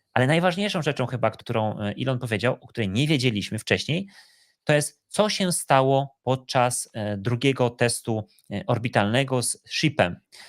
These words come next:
No bo eksplodował. Ale dlaczego? I powód, dlaczego eksplodował, jest dosyć, no, można powiedzieć, chyba kuriozalny. Dlatego, że, em,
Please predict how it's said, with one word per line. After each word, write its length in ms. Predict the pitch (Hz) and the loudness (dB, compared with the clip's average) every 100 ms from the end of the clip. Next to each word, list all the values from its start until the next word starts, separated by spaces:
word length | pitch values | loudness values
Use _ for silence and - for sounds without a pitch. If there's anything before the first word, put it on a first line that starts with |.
| - _ | -20 _
No 60 | 147 | 0
bo 340 | 190 226 - _ - | 2 2 0 _ -6
eksplodował. 680 | 151 - 170 131 110 87 - _ - | -6 -4 0 4 4 2 -4 _ -2
Ale 140 | 139 | 0
dlaczego? 580 | 156 165 - 107 90 - _ - - _ _ _ - | 2 2 2 0 -2 -8 _ -20 -20 _ _ _ -2
I 420 | 156 160 160 - _ _ | 2 2 0 -8 _ _
powód, 400 | 202 202 196 - | 4 4 0 -2
dlaczego 420 | 135 143 170 170 | -4 -2 0 2
eksplodował, 560 | 147 - 139 147 165 151 | 0 0 0 2 0 -2
jest 180 | 151 131 | -4 -2
dosyć, 540 | 139 156 151 - - _ _ _ _ _ | -2 -2 -4 -10 -14 _ _ _ _ _
no, 80 | 247 | -8
można 240 | 277 240 | -4 -4
powiedzieć, 360 | 240 240 262 240 | -4 -6 -6 -2
chyba 160 | - | -2
kuriozalny. 880 | 208 - 208 196 151 127 101 92 - - _ | 0 0 2 2 0 0 -2 -4 -8 -12 _
Dlatego, 340 | - - 202 196 | -6 -4 0 2
że, 300 | 104 113 170 _ - - - _ _ | 4 2 2 _ -20 -20 -20 _ _
em, 600 | 117 120 127 127 120 120 | -6 -4 -2 -4 -6 -8